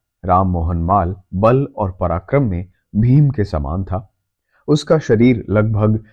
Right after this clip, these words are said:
साढ़े चार हाथ लंबा था। शरीर की सभी मांसपेशियां वज्र के समान थीं। वो स्वर्गीय राजा के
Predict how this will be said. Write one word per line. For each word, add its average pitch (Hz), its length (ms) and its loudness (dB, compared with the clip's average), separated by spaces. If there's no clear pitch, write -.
साढ़े 139 460 2
चार 117 440 2
हाथ 85 340 -4
लंबा 64 320 -8
था। - 280 -18
शरीर 139 360 4
की 131 200 -2
सभी 113 380 0
मांसपेशियां 92 920 -2
वज्र 107 360 0
के 110 160 0
समान 78 400 -6
थीं। 110 180 -4
वो 120 280 4
स्वर्गीय 117 540 2
राजा 87 320 0
के 107 220 -2